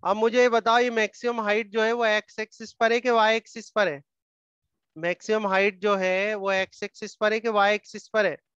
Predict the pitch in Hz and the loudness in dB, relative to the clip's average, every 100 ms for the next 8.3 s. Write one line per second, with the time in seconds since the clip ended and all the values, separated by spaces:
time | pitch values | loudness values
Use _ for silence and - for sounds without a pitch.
0 | _ _ _ _ _ - - 175 214 254 | _ _ _ _ _ -20 -8 -4 -2 -2
1 | _ _ _ _ _ _ _ _ _ _ | _ _ _ _ _ _ _ _ _ _
2 | _ - 170 185 208 233 226 156 _ _ | _ -8 -2 -2 0 0 0 -4 _ _
3 | _ _ _ _ _ _ _ _ _ _ | _ _ _ _ _ _ _ _ _ _
4 | _ _ _ - 170 180 208 208 - 226 | _ _ _ -8 -2 0 0 -2 -10 -14
5 | - 233 240 247 - 202 196 202 220 202 | 0 0 2 -2 -4 -4 -2 -2 0 2
6 | 208 226 226 - 247 240 _ _ _ _ | 2 2 -2 -8 -14 -14 _ _ _ _
7 | _ - 160 190 214 214 - 226 226 226 | _ -4 2 4 4 0 -8 -8 0 2
8 | 233 226 226 | 4 4 2